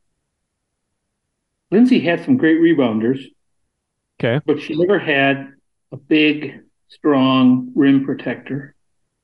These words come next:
Speaker 1: And, and, and not necessarily a rim protector in the sense that if you come inside, you're gonna get your shot blocked, but just, like, a big presence in the middle like Sophie Hart. They, they haven't had that.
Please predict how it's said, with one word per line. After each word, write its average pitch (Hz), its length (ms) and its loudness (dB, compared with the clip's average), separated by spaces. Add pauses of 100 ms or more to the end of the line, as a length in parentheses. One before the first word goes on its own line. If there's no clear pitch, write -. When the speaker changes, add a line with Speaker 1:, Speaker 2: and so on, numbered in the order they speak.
(140)
Speaker 1:
And, 247 220 2
and, 269 160 4
and 269 140 4
not 330 160 2
necessarily 269 360 0
a 185 40 2
rim 190 240 0
protector 160 440 -4
in 147 60 0
the 135 100 0
sense 160 320 -2
that 139 160 0
if 135 120 -4
you 151 140 0
come 165 200 0
inside, 139 580 0 (460)
you're 160 140 2
gonna 147 160 2
get 143 120 2
your 135 120 -6
shot 147 400 -2
blocked, 127 380 -4
but 135 100 -2
just, - 240 -6
like, 175 140 -2
a 135 80 -2
big 160 560 0
presence 135 500 -2
in 131 100 2
the 123 60 4
middle 123 300 2
like 120 160 0
Sophie 127 360 -6
Hart. 110 300 -10
They, 139 320 -2
they 165 80 0
haven't 180 320 -2
had 135 200 -4
that. 90 180 -8